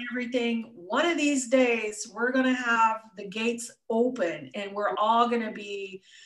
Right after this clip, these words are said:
taken back at the reality of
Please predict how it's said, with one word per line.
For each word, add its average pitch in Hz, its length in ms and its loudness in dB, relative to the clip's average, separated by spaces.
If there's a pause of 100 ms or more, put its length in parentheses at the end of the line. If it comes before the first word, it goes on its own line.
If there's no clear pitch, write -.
(1200)
taken 254 400 4
back 226 500 4 (760)
at 220 640 2 (680)
the 202 360 -6
reality 196 1080 2
of 180 500 -2